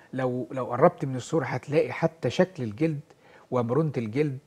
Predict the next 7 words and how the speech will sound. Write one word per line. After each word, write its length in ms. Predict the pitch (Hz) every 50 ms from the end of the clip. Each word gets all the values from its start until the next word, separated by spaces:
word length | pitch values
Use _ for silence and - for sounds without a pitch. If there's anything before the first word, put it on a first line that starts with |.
| - _ _ _ - - - -
والخطوط 920 | 117 117 131 131 131 - - 131 120 110 117 - 131 - - 190 196 185 -
البيضاء 420 | 143 127 110 117 143 151 127 120 113
اسمها 260 | - - 139 135 127
الاسترايا 540 | 120 117 113 - - 131 120 131 139 123 113
الموجودة 400 | 113 117 120 117 135 151 131 123
في 100 | - 127
الجلد 320 | 117 110 156 156 156